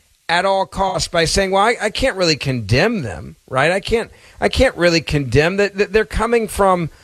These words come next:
a, a different background, a different perspective.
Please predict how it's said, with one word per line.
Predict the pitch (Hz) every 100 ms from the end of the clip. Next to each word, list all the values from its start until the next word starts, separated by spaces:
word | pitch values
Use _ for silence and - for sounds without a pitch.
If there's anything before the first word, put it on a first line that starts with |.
| _ -
a, | 180 156
a | 190
different | 175 220 208 190
background, | 185 190 190 - 156 135 135
a |
different | 143 185 185 156
perspective. | 165 - - - 180 - 151 117